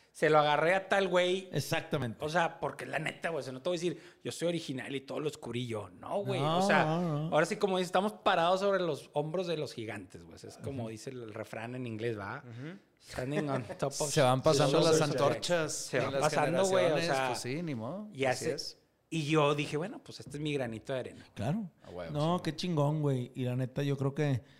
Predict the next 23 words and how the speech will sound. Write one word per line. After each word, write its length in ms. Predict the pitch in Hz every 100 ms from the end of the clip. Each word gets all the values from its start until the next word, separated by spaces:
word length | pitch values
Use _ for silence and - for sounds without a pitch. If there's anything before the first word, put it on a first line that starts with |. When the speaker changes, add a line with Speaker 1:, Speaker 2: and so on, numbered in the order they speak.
| _ -
Speaker 2:
este, 640 | 117 - - 120 104 98 - _
eh, 240 | 117 110 101 - _ _ -
esta 320 | 120 151 139
plática 420 | 139 139 139 151
nos 140 | 143
la 60 | 123
habían 220 | 120 127
pedido 280 | 135 143 151
mucho. 400 | 139 127 - 175 _ _ _ _ _
Hemos 260 | 107 117 120
Speaker 3:
Ok. 40 |
Speaker 2:
tenido 320 | 127 117 120
muchos 640 | 127 131 147 147 - 135 131
y 40 |
muchos 520 | 131 127 139 139 135
comentarios 580 | - 127 113 117 117 127
de 80 | -
que 100 | -
te 140 | 113
tuviéramos 560 | - 110 113 120 120 117
en 80 | 107
el 100 | 104
podcast. 560 | 120 117 - 143 -